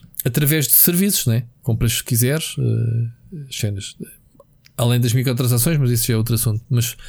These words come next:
estás a ver, dá-te conteúdos em que tu vais pagando para teres acesso a conteúdos, eh,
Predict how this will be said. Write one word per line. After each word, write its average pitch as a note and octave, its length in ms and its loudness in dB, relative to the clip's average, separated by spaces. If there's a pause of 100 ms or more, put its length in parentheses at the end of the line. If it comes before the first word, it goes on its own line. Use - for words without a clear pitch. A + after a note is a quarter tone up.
(320)
estás E3+ 220 2
a E3 40 4
ver, C3 100 2
dá-te D3+ 240 2
conteúdos F#3+ 480 2
em B2+ 80 4
que A#2+ 40 -2
tu C#3+ 80 2
vais D3 160 2
pagando G3+ 380 0
para F3 80 0
teres D3 180 0
acesso C#3+ 300 2
a C#3 40 -2
conteúdos, C3+ 580 0
eh, A#2+ 500 2